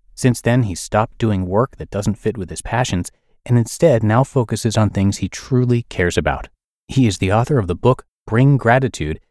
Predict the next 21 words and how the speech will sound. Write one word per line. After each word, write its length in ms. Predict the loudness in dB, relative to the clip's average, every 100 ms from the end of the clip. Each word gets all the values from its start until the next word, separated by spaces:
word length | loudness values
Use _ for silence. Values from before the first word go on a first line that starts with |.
| _ _
He's 140 | -6 -2
got 160 | 0
a 60 | 4
lot 180 | 4 4
to 60 |
offer 320 | 0 0 0 0
on 140 | -2
his 160 | -4 -4
site, 320 | -4 -4 -6
so 160 | -8
come 260 | -4 0 2
by 220 | 4 2
dig 300 | 2 2 2
to 100 | 0
fly 340 | -2 0 0 0
dot 300 | 0 0 -2
com 320 | -2 -2 -2
for 140 | -4
a 60 | -4
lot 240 | -4 -6
more. 300 | -2 0 0